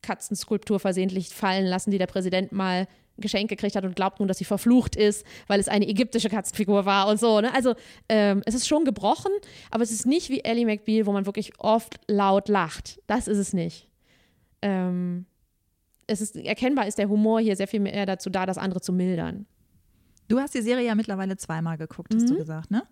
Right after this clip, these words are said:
Speaker 2: Ähm, ist das eine Serie, die man immer wieder gucken kann? Also könntest du dir vorstellen, die jetzt nochmal zu gucken?
Speaker 1: Also je mehr wir reden, <laughs> desto mehr kann ich mir das vorstellen. Ich meine, so ein russischer Winter hier hat ja sechs Monate.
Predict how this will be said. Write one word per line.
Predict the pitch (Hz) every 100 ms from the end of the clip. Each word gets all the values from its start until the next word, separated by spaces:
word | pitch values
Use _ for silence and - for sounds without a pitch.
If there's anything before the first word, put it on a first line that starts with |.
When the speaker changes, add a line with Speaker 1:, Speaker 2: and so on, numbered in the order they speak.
| _ - - -
Speaker 2:
Ähm, | 214 208 202 196 _ -
ist | 196
das | 320 -
eine | 277
Serie, | 247 220 285 240
die | 226
man | 208
immer | 202 214 196
wieder | 185 214 269
gucken | 330 320
kann? | 311 302
Also | 233 226
könntest | 233 226
du | 214
dir | 202
vorstellen, | 226 - 214
die | 202
jetzt | 196 -
nochmal | 240 233
zu | 226 262
gucken? | 269 311 381 - - _ _ _ _ _ _ _ _ _ -
Speaker 1:
Also | 220
je | 233
mehr | 220 180
wir | 208
reden, | 254 381 392 - 831 719 - - -
<laughs> | 285 - 320 247 262 - 254 - 269 - -
desto | 220 269
mehr | 247
kann | 254 262
ich | 254
mir | 240
das | -
vorstellen. | 277 311 294
Ich | 285
meine, | 262 269
so |
ein | 247
russischer | 277 302 247
Winter | 262 -
hier | 233 240
hat | 254
ja | 330 285
sechs | 320 -
Monate. | 330 370 370 381 392